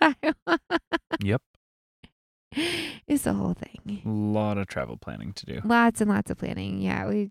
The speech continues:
Speaker 1: keep thinking, I keep thinking, like, Oh, well, like, we're done with, like, the big push. Like, we're, like, the Baja to Alaska thing is, like, done.
Speaker 2: Yep.
Speaker 1: We're over.
Speaker 2: We're
Speaker 1: Like,
Speaker 2: already back in the
Speaker 1: we're
Speaker 2: lower
Speaker 1: back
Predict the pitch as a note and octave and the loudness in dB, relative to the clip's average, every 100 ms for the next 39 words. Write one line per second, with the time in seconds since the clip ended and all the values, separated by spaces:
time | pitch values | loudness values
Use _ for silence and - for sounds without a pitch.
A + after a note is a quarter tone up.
0 | - G3+ - G3 - - A3 D4+ D#4 C4+ | -4 -4 -2 -4 -2 -2 4 6 8 8
1 | A3 F#3 - - C4+ A#3 G3+ G3 G3 F#3+ | 8 4 0 4 8 10 10 8 8 6
2 | G#3 G#3 A3+ A#3 A3 G3+ - F#3 F#3 F3 | 6 8 6 6 4 2 0 2 2 2
3 | - F3 F3 - F3 G3 F#3 _ - A3 | 2 2 4 2 0 0 0 _ 2 2
4 | - - - - _ _ F#3+ A#3 B3+ C4 | 2 -18 -18 -20 _ _ 6 8 10 10
5 | A#3+ B3 A#3 - D#3 F#3+ G3+ G#3+ G#3+ G#3 | 10 8 6 2 0 4 8 8 6 0
6 | - G3 F#3+ F#3 F3+ F3 - F#3+ F#3+ B3 | 0 -2 -2 -2 -4 -4 -6 -8 6 8
7 | B3 A#3+ A#3 A#3 A3+ A3+ - _ _ _ | 10 10 10 8 4 2 0 _ _ _
8 | _ _ F#3+ F#3 - - A3+ A3+ A3 G#3+ | _ _ 0 2 6 8 10 10 10 8
9 | G#3 G#3 G3 A2+ D3 A#2 B2 C#3 C#3+ C#3+ | 8 8 8 8 4 2 0 0 2 4
10 | D3+ G3+ G#3 | 6 6 8